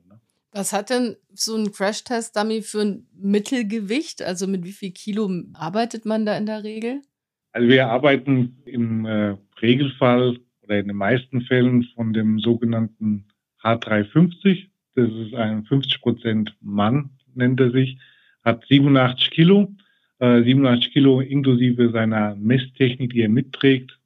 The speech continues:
Speaker 1: Alleinmasse sind so fünfundsiebzig Kilo, was zu damaligen Standards, äh, fünfzig Prozent der Weltbevölkerung. Und dann haben wir noch den Fünf Prozenter, ähm, was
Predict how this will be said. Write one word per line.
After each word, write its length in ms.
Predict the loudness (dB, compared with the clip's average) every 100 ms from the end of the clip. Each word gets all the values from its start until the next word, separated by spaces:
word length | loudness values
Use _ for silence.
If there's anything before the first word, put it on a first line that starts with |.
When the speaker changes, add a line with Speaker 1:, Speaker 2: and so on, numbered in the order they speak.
| _
Speaker 1:
Alleinmasse 800 | -6 -2 0 4 4 4 0 -8
sind 200 | -8 -6
so 220 | -4 -6 -2
fünfundsiebzig 720 | 0 0 -2 -4 -6 -6 -4
Kilo, 400 | 2 2 2 0 _ _ _ _ 0
was 240 | 2 2 -4 _ _ _ _
zu 120 | 0
damaligen 680 | 2 2 2 4 4 4 2
Standards, 680 | 2 2 2 4 4 2 0 _ _ -6
äh, 260 | -2 0 -2 -4
fünfzig 440 | -4 -4 -4 -6 -6 _
Prozent 480 | -12 0 2 4 2
der 100 | 2
Weltbevölkerung. 960 | 2 2 0 2 0 2 2 2 -2 -10 _ _ _ _ 2
Und 80 | 6
dann 140 | 6
haben 140 | 6
wir 80 | 6
noch 280 | 6 4 0 -4 2
den 480 | 4 4 -2 -4
Fünf 300 | 2 2 4
Prozenter, 640 | 0 0 2 4 4 0 _ _ _ _ _
ähm, 380 | 2 4 6 4
was 160 | 2